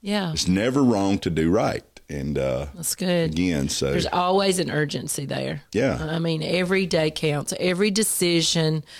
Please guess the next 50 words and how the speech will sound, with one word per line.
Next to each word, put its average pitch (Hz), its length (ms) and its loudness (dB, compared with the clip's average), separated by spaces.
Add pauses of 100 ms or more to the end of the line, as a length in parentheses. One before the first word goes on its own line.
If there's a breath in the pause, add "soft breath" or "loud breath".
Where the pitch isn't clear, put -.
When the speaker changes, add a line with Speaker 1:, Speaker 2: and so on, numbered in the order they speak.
(300 loud breath)
Speaker 1:
uh, 165 260 -2
every 175 320 2
word 180 400 2
we 196 160 2
speak, - 600 0 (360 loud breath)
um, 147 380 0 (140)
all 247 300 2
of 220 140 2
it 139 140 0
matters. 143 640 0
And 170 260 2
when 180 140 4
we 175 80 4
get 160 240 0
caught 226 380 -2
living 180 300 2
in 160 120 0
just 160 200 -2
a 151 40 -4
careless 196 640 0
mode 156 360 2
where 160 120 0
we 143 100 0
aren't 151 240 0
attending 151 540 -2
to 160 160 -4
those 143 220 -2
things, 143 380 -2 (380 loud breath)
uh, 160 220 -2
that's 170 180 0
where 220 100 4
we 208 60 4
get 180 180 -2
caught 185 220 -2
in 170 60 -4
traps 196 500 -2
and 156 80 -6
get 165 160 -2
in 175 60 -4
Speaker 2:
Yeah. 185 80 0
Speaker 1:
trouble 202 420 2
and 147 300 0
breakdown 190 500 0
of 180 120 -6
home 190 300 2
and 170 140 -2
family 185 460 0
and 165 80 -4
relationships. 151 880 -2
So, 147 120 -2